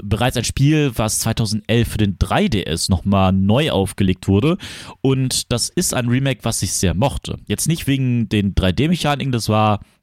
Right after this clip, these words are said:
nette Spielerei, aber ich fand's optisch gut aufgewertet. Also es hat den Stil, finde ich, sehr gut eingefangen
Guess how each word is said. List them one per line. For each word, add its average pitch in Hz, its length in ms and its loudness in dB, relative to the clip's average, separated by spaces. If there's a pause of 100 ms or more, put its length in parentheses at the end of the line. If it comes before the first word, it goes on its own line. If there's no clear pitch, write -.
(120)
nette 127 640 -4
Spielerei, 113 760 2 (600)
aber 117 600 2
ich - 180 -12
fand's 160 400 -4 (180)
optisch 208 920 0 (400)
gut 165 460 0
aufgewertet. 175 640 -2
Also 127 120 -2
es - 120 -2
hat 165 120 -4
den 156 140 -2
Stil, 180 560 -4
finde 185 220 -2
ich, 175 80 -2
sehr 170 400 -2
gut - 240 -8
eingefangen 180 800 -4